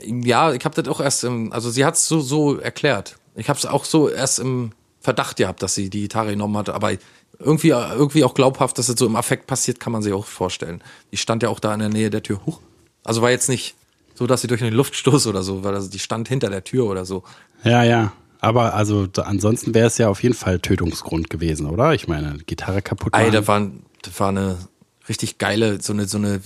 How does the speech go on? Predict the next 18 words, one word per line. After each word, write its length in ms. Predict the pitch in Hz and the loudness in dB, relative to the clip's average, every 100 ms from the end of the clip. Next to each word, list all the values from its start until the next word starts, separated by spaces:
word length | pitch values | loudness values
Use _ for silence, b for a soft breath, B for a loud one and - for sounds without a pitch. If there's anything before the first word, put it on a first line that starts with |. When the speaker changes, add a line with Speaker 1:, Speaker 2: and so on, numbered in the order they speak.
| - | -6
Speaker 1:
ähm, 380 | 98 98 95 90 _ _ _ _ _ - 117 | -2 -2 -2 -6 _ _ _ _ _ -6 -6
ich 80 | |
komme 180 | - 127 | -2 0
immer 100 | 127 | 2
auf 80 | 127 | 0
den 140 | 131 | 0
Namen 240 | 120 123 135 | 2 2 2
nicht, 160 | 104 | -2
Thymian 480 | - 165 151 117 101 | 0 2 4 4 2
will 100 | 101 | 0
ich 80 | 98 | -2
mal 140 | 101 95 | -2 -2
sagen. 300 | 95 98 95 _ _ _ - | -2 -4 -8 _ _ _ -10
Speaker 2:
<laughs> 400 | - - 107 - | -6 -4 0 4
Eine 180 | 113 107 | 6 6
gute 320 | 131 139 131 | 2 2 2
Thymian-Gitarre? 1000 | - 156 139 98 98 98 - 110 143 156 - | 4 6 6 6 4 0 -2 0 0 0 -6
Speaker 1:
Mhm. 380 | 107 110 117 120 | -2 0 -2 -4